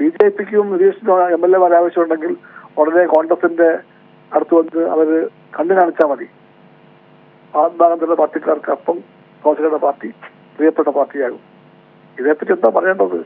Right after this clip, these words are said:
കോൺഗ്രസ് നേതൃത്വം ചിന്തിക്കണം അതിന്റെ, അതിന്റെ രാഷ്ട്രീയത്തെ പറ്റി. അത് ഗാന്ധി നെഹ്റു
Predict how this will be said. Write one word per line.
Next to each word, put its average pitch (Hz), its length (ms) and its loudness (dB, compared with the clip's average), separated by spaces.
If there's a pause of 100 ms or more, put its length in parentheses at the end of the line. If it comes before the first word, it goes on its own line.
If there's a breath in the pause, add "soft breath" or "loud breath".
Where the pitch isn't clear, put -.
(100)
കോൺഗ്രസ് 180 400 -2
നേതൃത്വം 196 380 0
ചിന്തിക്കണം 202 400 0
അതിന്റെ, 165 300 0
അതിന്റെ 156 220 -4
രാഷ്ട്രീയത്തെ 175 360 0
പറ്റി. 170 300 -4 (480 loud breath)
അത് 185 80 2 (140)
ഗാന്ധി 208 400 2 (120)
നെഹ്റു 190 280 4